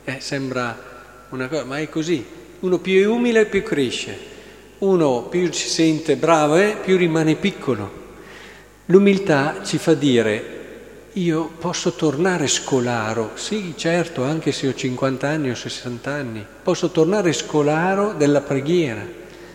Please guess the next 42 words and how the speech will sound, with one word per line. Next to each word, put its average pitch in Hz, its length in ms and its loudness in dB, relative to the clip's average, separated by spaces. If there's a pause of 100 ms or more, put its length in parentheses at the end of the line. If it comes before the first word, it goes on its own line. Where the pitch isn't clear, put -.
(160)
e 160 80 2
andare 165 320 4
a 160 40 4
scuola 160 540 6
di 120 140 2
preghiera 123 580 2
per 180 220 2
imparare 185 920 2
e 165 160 6
crescere 202 460 6
nella 175 220 8
preghiera 208 460 4
come 190 240 6
si 185 200 0
cresce 233 360 2
in 202 120 0
tante 214 260 2
altre 196 300 2
cose. 190 480 2
Senza 170 340 2
la 165 140 4
scuola 185 340 4
non 143 200 6
avremmo 135 320 4
mai 139 160 2
imparato 139 420 0
a 147 40 2
leggere, 156 800 0
a 147 100 0
scrivere." 139 840 0 (760)
Ecco 170 280 2
allora, 113 460 2 (440)
questo 247 300 4
non 165 180 6
vuol 151 240 8
dire 156 360 4
che - 120 2
la 127 120 4
preghiera 147 380 2
non 127 200 0
sia 123 260 0
semplice 107 720 -4